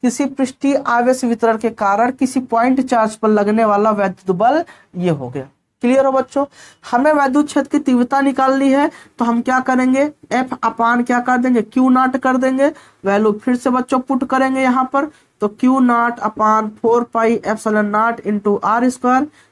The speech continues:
sigma, अ, integration of sigma into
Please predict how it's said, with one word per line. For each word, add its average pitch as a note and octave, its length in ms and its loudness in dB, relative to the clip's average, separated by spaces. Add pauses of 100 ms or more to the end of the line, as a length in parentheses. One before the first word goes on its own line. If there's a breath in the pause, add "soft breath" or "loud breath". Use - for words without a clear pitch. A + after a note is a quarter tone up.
sigma, A3+ 720 0 (640)
अ, F#3+ 220 -2
integration A#3 760 0
of A#3 120 -6
sigma A3+ 360 0
into G#3+ 420 0